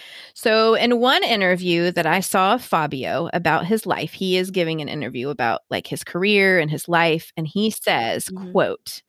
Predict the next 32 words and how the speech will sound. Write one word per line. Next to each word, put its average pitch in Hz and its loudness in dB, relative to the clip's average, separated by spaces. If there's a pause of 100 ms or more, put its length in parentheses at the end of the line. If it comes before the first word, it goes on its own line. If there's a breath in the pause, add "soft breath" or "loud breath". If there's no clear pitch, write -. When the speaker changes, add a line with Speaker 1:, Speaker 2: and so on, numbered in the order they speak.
(540 soft breath)
Speaker 1:
"I 185 2
want 190 2
to 285 0
be 269 2
remembered 175 2
for 185 -4
the 180 0
relationships 165 0
I've 151 -2
built. - -6 (140)
I 160 0
want 165 2
to 185 0
be 196 4
remembered 170 2
for - -6
the 165 0
way 165 2
I've 151 0
made 160 0
people 196 -4
feel 147 0
in 170 0
a 156 0
positive 160 0
light. - -6 (400 soft breath)
And 165 0
if 156 0
it - 2
was 180 0
negative 180 2
for - -2